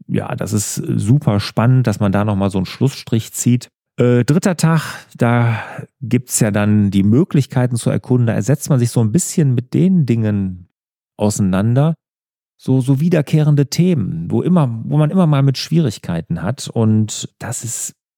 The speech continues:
schwierig, ne, diese zu erkennen bei sich selbst, ne? Aber wenn man das ein paar Mal gemacht hat, dann fällt's dann schon leichter. Und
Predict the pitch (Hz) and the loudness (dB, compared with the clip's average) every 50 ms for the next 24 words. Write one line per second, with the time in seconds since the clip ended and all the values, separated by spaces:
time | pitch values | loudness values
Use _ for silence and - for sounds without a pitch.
0 | _ _ - - - - 127 123 131 156 160 165 226 240 233 - - - 117 123 | _ _ -10 -8 -4 0 2 4 4 4 4 2 0 -2 -4 -6 -8 -4 -2 -2
1 | 160 180 175 131 120 120 123 123 120 107 - - - 139 - - 110 - - - | 0 -2 -2 -4 -2 -2 0 0 0 -2 -2 -2 -4 -4 -2 -2 -4 -4 -2 -2
2 | 104 107 139 180 190 165 139 104 98 98 95 - - - - 113 160 214 - - | 2 4 4 4 4 4 2 2 0 0 -2 -4 -4 -2 0 0 0 0 -2 -6
3 | - - - 113 127 151 139 120 113 123 139 143 135 131 120 - 127 - - - | -12 -6 -2 0 2 2 2 2 2 2 2 4 2 2 0 0 -4 -4 -2 0
4 | 139 143 139 131 123 113 110 95 92 101 127 135 - - 151 - 123 113 110 107 | 0 2 2 2 2 0 0 0 0 0 0 -2 -2 -4 -4 -2 -2 -2 -2 -2
5 | 104 - - - 123 135 131 - - 104 104 101 - - 110 101 95 90 87 85 | -4 -4 -2 0 0 0 0 0 -4 -4 -4 -4 -2 -2 -2 0 2 0 2 2
6 | 92 117 117 - - 151 156 - _ _ _ _ _ _ - 135 139 143 143 131 | 0 0 -2 -2 -2 -2 -2 -2 _ _ _ _ _ _ 2 4 4 4 2 2
7 | - - - | -2 -8 -12